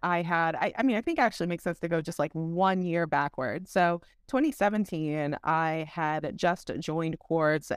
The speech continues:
as an audience, audience development eth-, editor,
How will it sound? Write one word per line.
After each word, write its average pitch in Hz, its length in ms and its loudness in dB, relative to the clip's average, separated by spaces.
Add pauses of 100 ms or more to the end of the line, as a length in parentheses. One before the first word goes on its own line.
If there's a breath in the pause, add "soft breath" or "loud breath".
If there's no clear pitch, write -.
as 147 640 -2
an 147 380 0 (260 soft breath)
audience, 165 420 2 (120)
audience 160 320 2
development 147 680 0 (200)
eth-, 165 200 2 (200)
editor, 160 580 2